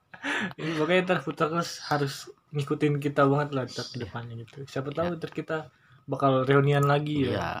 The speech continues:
Speaker 2: kalau kita ada waktu nih ya, misalnya
Speaker 1: Iya.
Speaker 2: bikin lagi
Speaker 1: Mm-mm.
Speaker 2: podcast seperti ini.
Speaker 1: Bener
Speaker 2: Kita
Speaker 1: banget.
Speaker 2: akan umumin ya di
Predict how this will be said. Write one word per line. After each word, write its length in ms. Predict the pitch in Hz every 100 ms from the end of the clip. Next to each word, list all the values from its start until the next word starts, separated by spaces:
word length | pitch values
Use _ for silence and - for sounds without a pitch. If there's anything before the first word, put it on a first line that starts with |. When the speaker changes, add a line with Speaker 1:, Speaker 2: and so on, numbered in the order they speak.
| -
Speaker 2:
kalau 240 | - 117 120
kita 480 | 120 117 117 - - _ - - - _
ada 240 | - 117
waktu 340 | 113 113 - 131
nih 140 | 120
ya, 100 | 107
misalnya 460 | 107 107 120 101 110
Speaker 1:
Iya. 120 | 101
Speaker 2:
bikin 320 | 101 - 117 113
lagi 380 | 107 107 117 101 -
Speaker 1:
Mm-mm. 500 | - - - 131 113
Speaker 2:
podcast 400 | - - - -
seperti 280 | - - 117
ini. 180 | 117 110
Speaker 1:
Bener 420 | 95 - 127 127 117
Speaker 2:
Kita 320 | 113 - 131
Speaker 1:
banget. 60 | 120
Speaker 2:
akan 140 | - 117
umumin 360 | 113 113 120 127
ya 160 | 104 104
di 400 | 95 104 107 104